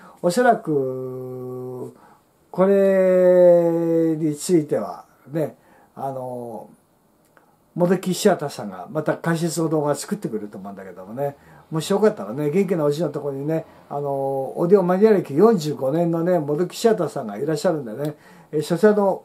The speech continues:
ページの方も参考にしていただければ、ね、あの、ノブサンドさんのアンプとかね、組み合わせて、本当に今研究してるんでね、あの、いろんな知識満載なんで、もうそちらと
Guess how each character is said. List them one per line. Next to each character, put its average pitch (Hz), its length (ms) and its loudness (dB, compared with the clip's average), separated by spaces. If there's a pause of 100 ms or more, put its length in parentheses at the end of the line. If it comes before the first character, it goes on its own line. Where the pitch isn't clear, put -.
ペ 196 100 -2
ー 190 40 0
ジ 185 140 -6
の 202 80 0
方 190 160 -2
も 104 280 -12 (320)
参 151 220 -8
考 160 140 -4
に 147 120 0
し 143 80 -8
て 143 100 0
い 123 60 -6
た 139 100 -4
だ 131 60 -4
け 143 80 -2
れ 143 80 -2
ば、 - 220 -10 (440)
ね、 143 220 -8 (200)
あ - 60 -10
の、 147 140 -4
ノ 156 100 2
ブ 170 80 0
サ 202 140 4
ン 175 40 -2
ド 160 60 -2
さ 143 160 -6
ん 120 80 -8
の 104 280 -12
ア 156 100 -4
ン 156 60 -6
プ 170 100 -4
と 165 100 -2
か 104 160 -8
ね、 147 160 -4
組 160 240 -2
み 175 60 2
合 175 60 6
わ 180 80 4
せ 165 120 -2
て、 120 280 -10 (260)
本 240 120 0
当 254 120 4
に 247 160 -2
今 196 220 2
研 156 220 -2
究 165 200 0
し - 100 -4
て 175 100 0
る 147 100 0
ん 104 120 -10
で 92 100 -16
ね、 139 340 -8 (440)
あ 127 100 -16
の、 123 300 -10
い 156 60 -6
ろ 185 120 0
ん 185 60 -2
な 175 100 -2
知 180 160 -8
識 123 200 -12
満 131 200 -6
載 139 200 -4
な 135 80 -6
ん 117 100 -6
で、 98 180 -14 (380)
も 135 80 -8
う - 20 -10
そ 156 140 0
ち 147 140 2
ら 196 60 2
と 156 180 -2